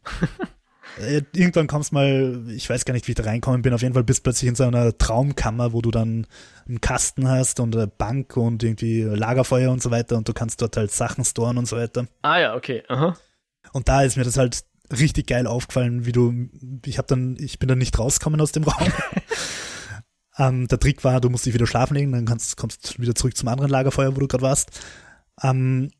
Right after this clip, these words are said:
Speaker 2: auf jeden Fall wurscht. Ich hab da mit der Fackel halt, mit dem Strahl, du kannst die Fackel ja umschalten
Speaker 1: Ja.
Speaker 2: zwischen Kreis rund um dich und Strahl fokussiert. Und ich hab die Fackel auf Strahl umgeschalten und einmal durch den Raum geschwenkt und alles wirft halt richtig geile Schatten. Das Regal und die Bank
Speaker 1: Ja.
Speaker 2: und so weiter.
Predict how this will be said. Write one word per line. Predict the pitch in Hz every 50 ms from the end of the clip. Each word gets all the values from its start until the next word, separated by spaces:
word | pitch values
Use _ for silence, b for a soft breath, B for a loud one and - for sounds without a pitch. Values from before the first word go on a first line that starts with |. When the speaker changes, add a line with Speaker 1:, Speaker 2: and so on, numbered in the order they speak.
| _ _
Speaker 2:
auf | - 147 139
jeden | 170 180 160
Fall | 185 160 147
wurscht. | 135 151 143 - - - -
Ich | - 139 -
hab | 151 -
da | -
mit | 139 139 139 - -
der | 147 135
Fackel | - - 143 143 - 165 147
halt, | 139 143 123 - - - - -
mit | 147 131 131 -
dem | 139 131 127 117
Strahl, | - - - 117 107 107 123 143 156 143 - _ -
du | - 127
kannst | - 127 - -
die |
Fackel | 127 - 131 131 - 127
ja | 123 120
umschalten | 127 139 131 156 143 127 - - -
Speaker 1:
Ja. | 135
Speaker 2:
zwischen | 131 127 - - 127 123 117 -
Kreis | - - 123 123 127 131 - -
rund | 143 139 139
um | 127
dich | 120 139 - -
und | 143 131 117 -
Strahl | - - - - - 127 110 117 131 147
fokussiert. | - 135 123 - 127 - - 160 175 196 B B B B B B B B B B _ -
Und | 139 131
ich | 120 135
hab | 135 127 120 - - - -
die | -
Fackel | - 131 131 - - 123
auf | -
Strahl | - - - 123 131 147
umgeschalten | 147 151 135 - - 139 135 - 147
und | 135 131
einmal | 123 135 143 139
durch | 135 127
den | - 143
Raum | 120 113 113 139 151
geschwenkt | - - - 117 127 - -
und | 127 131 123 - B B B B B B B B B -
alles | - 143 156 139 139
wirft | 143 131 -
halt | 139 127 117
richtig | 113 - - - -
geile | 120 110 123 117
Schatten. | - 110 104 - - 101
Das | 98 98 -
Regal | 123 110 - 110 104 101 113 113
und | 110 107 -
die | 131
Bank | - - 107
Speaker 1:
Ja. | 120 117
Speaker 2:
und | - 131 117
so | 120 117
weiter. | 113 113 - 135 143 147